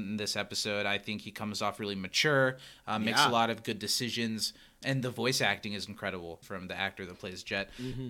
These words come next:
Speaker 1: in the English version that we watched. The last
Speaker 2: Yeah.
Speaker 1: thing I wanna say is that I think by far that this is the best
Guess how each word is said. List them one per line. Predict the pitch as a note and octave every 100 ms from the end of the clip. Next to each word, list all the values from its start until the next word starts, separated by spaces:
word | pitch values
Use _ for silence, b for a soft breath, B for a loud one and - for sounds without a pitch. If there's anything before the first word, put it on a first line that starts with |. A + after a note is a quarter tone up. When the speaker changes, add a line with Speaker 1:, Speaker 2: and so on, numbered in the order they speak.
| A2
Speaker 1:
in | C#3 B2+
the | G#2 G#2
English | B2+ A2 -
version | A2 G2 A2
that | G2+
we | G2+
watched. | G2+ G#2
The | C3
last | C3+ G3
Speaker 2:
Yeah. | B3+
Speaker 1:
thing | A#3+
I |
wanna | G3+ D#3
say | C#3+ C#3 B2
is | C3
that | B2+ G#2
I | C3
think | A3+ A3 -
by | A2 B2
far | C3+ - G2+ G2+ C3+ F#3 F#3+ B -
that | A#2+ G2+ G2+
this | B2 B2+ -
is | D3 C3+
the | B2
best | - - A#2 -